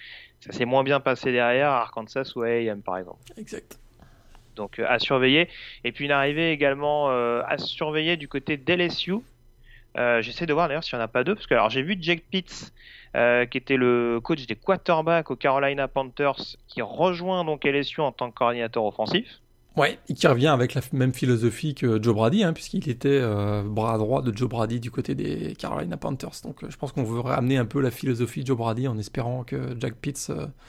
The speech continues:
Speaker 2: sera sa réincarnation, on va dire.
Speaker 1: Tout à fait. Et alors, j'avais un petit doute, je suis en train de vérifier à l'instant où on se parle. Alors, c'est pas encore officiel, il me semble.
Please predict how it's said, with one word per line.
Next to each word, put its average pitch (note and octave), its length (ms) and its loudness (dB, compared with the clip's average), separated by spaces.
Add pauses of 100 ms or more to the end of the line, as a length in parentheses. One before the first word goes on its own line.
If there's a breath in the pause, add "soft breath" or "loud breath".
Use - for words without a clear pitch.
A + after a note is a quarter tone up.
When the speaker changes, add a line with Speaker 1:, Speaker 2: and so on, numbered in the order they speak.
(440 loud breath)
Speaker 2:
sera B2+ 320 -2
sa B2+ 160 -2
réincarnation, D3 720 0
on B2+ 40 0
va A#2 120 0
dire. - 140 -4 (1000)
Speaker 1:
Tout B2+ 160 -12
à B2+ 100 0
fait. A#2 240 -2
Et A#2 60 4
alors, A2+ 160 6
j'avais B2 220 0
un C#3+ 120 2
petit - 280 -10
doute, G#3+ 180 -6
je - 40 -4
suis - 80 -4
en C#3 120 0
train F3+ 160 2
de E3 60 -4
vérifier D#3+ 380 2
à D#3+ 60 6
l'instant C#3 380 0
où C3 80 -2
on B2+ 60 -2
se - 60 -12
parle. F3 160 6
Alors, G#2+ 80 4
c'est C3 120 -2
pas F#3 100 2
encore F3+ 320 2
officiel, E3 460 -4
il C#3+ 60 -4
me C#3 40 -8
semble. F#3+ 320 -2